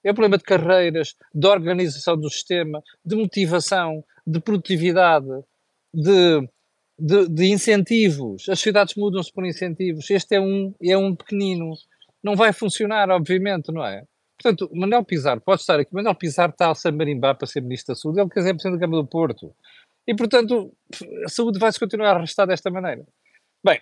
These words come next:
<clears throat> ponto seguinte, eh, o P S T, que insiste na questão da baixa do I R S. E desta vez apanhou o P S pela calada. Eh, mordeu-lhe a canela. Eh, o, o P S está a evidenciar, cada vez que se ouve o Eurico Brilhante Dias, como você sabe,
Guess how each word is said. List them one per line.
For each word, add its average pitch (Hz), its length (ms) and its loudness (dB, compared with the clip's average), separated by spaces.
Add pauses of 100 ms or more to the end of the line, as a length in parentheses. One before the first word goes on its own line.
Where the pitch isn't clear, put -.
<clears throat> - 1400 -6
ponto 208 220 2
seguinte, 175 420 0
eh, 139 460 0
o 165 140 -4
P 180 100 0
S 143 180 2
T, 113 300 -4
que 143 100 -6
insiste - 360 -8
na - 100 -8
questão 143 220 -6
da 127 120 -4
baixa 131 280 -2
do 107 80 -8
I 104 60 -4
R 92 180 -12
S. - 160 -20 (640)
E 190 80 -2
desta 226 240 2
vez 190 220 2
apanhou 180 500 -2
o 165 60 -8
P 175 120 -6
S 170 440 -6
pela 160 180 -4
calada. 117 440 -6 (280)
Eh, 113 400 -4
mordeu-lhe 151 360 0
a 143 40 0
canela. 117 360 -6 (840)
Eh, 175 440 6
o, 190 260 0
o 165 40 0
P 220 160 2
S 202 160 4
está 190 140 4
a 175 60 4
evidenciar, 151 480 -2
cada 214 200 2
vez 233 180 0
que - 80 -4
se 170 140 0
ouve 110 480 -2
o 143 240 -10
Eurico 170 360 0
Brilhante 156 440 0
Dias, 110 240 -4
como 139 140 -6
você 135 240 -4
sabe, 87 260 -6